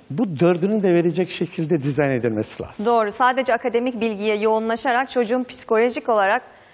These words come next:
Speaker 2: e, ihtiyaç duyduğu o donanımı es geçmemek gerekiyor.
Speaker 1: Es geçmemek
Speaker 2: Hı,
Speaker 1: lazım,
Speaker 2: hı hı.
Speaker 1: evet.
Speaker 2: Bu bir denge.
Speaker 1: Siz çocuğa bilgi verirsiniz. Onunla atom bombası da yapar. Onunla nükleer enerji elde eder. Dev gemileri de yürütür.
Speaker 2: Hı hı, hı hı.
Speaker 1: Ama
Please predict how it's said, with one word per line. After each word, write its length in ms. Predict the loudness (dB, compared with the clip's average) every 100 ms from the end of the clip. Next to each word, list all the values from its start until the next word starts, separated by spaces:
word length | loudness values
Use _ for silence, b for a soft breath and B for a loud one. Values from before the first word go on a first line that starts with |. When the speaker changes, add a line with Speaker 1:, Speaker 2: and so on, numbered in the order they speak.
| B -4
Speaker 2:
e, 480 | 0 0 0 0 -2
ihtiyaç 580 | -6 -2 0 0 -4 -4
duyduğu 280 | -4 0 0
o 180 | 2
donanımı 420 | 2 2 0 0 -2
es 140 | 0
geçmemek 500 | -4 -4 -8 -8 -8
gerekiyor. 420 | -6 -6 -4 -2
Speaker 1:
Es 160 | -2 -2
geçmemek 580 | -4 -2 -4 -2 -2 -6
Speaker 2:
Hı, 40 |
Speaker 1:
lazım, 300 | -6 -8 -8
Speaker 2:
hı 40 |
hı. 60 | -8
Speaker 1:
evet. 200 | -8 -6
Speaker 2:
Bu 100 | -4
bir 120 | 0
denge. 380 | 0 0 -6 -6
Speaker 1:
Siz 260 | -6 -4 0
çocuğa 400 | 0 2 4 4
bilgi 260 | 2 2 4
verirsiniz. 680 | 2 0 -4 -4 -6 -12 -16 B B -2
Onunla 320 | 2 2 2
atom 400 | 0 -2 0 0
bombası 420 | 2 0 -2 0
da 60 | 0
yapar. 360 | 0 -2 -6 -4 -2
Onunla 500 | 0 2 2 0 -2 B B B -2
nükleer 460 | -2 0 2 4 4
enerji 440 | 2 2 2 2
elde 260 | 2 2 2
eder. 320 | 2 0 2
Dev 160 | 2
gemileri 540 | 2 -2 0 0 0 0
de 40 |
yürütür. 400 | 0 -2 -2 -6 -8 -12
Speaker 2:
Hı 40 |
hı, 40 | -12
hı 20 |
hı. 120 | -12 B B -6
Speaker 1:
Ama 240 | -2 -2